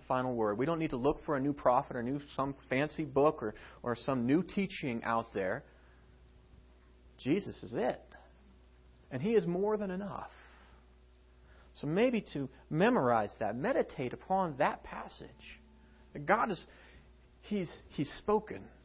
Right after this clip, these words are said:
very clearly so that we could be restored to him. How about this? Maybe it's to read the book of Hebrews.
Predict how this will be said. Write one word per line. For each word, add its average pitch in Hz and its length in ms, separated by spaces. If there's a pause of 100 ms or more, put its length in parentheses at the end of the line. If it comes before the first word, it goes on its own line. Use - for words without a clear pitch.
very 156 240
clearly 101 540 (1300)
so - 160
that 110 80
we 131 120
could 113 240
be 110 180
restored 107 480
to 104 80
him. 117 180 (380)
How 156 80
about 151 240
this? 101 260
Maybe 175 240
it's - 140
to 120 120
read 139 280
the 131 40
book 131 200
of - 80
Hebrews. 135 340